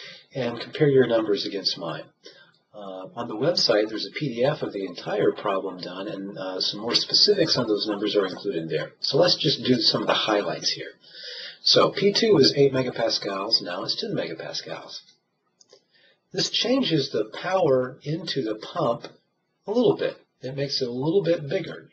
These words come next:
going across a bigger pressure difference now than before. It gets interesting when you start looking at the other components. The boiler,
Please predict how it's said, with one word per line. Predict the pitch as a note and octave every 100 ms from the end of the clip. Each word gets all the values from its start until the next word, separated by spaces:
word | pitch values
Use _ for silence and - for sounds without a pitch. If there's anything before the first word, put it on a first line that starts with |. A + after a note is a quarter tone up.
| -
going | B2 B2+
across | C3 C3+
a | A#2
bigger | G#2 A2+ A#2 A#2 _
pressure | - G2 -
difference | F2+ - -
now | F#2 E2+
than | E2
before. | D#2+ D#2 D#2+ - - _ - - - - - _
It | -
gets | D#3+ B2
interesting | G#3+ - - - C3
when | A#2+
you |
start | A2 B2 A2
looking | G#2+ G#2+ A2+ G2+
at | G2
the | A2
other | C#3+ -
components. | F#2+ D#2+ E2+ E2 - - - -
The | G2+
boiler, | F2 - D3 C4 C#4+ G2+ D#2+ -